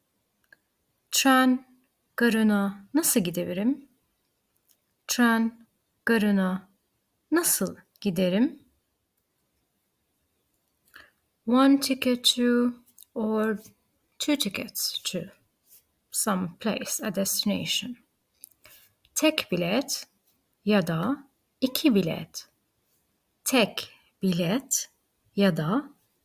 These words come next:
iki bilet. How much is it? Bu ne kadar? Bu ne kadar? Do you have?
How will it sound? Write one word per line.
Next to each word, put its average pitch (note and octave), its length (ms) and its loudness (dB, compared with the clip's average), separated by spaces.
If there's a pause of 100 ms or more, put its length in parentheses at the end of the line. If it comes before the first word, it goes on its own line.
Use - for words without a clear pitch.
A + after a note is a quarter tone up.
(120)
iki - 520 -8
bilet. F3+ 600 -2 (1800)
How E4+ 200 4
much G#3 300 4
is F3+ 160 -2
it? A#3 320 -4 (1040)
Bu B3+ 340 2
ne E4+ 180 4
kadar? F3 480 -2 (1000)
Bu A#3+ 560 4 (120)
ne F#4 200 4
kadar? F#3 540 0 (2750)
Do A3+ 60 2
you D#4 220 8
have? A#3+ 440 0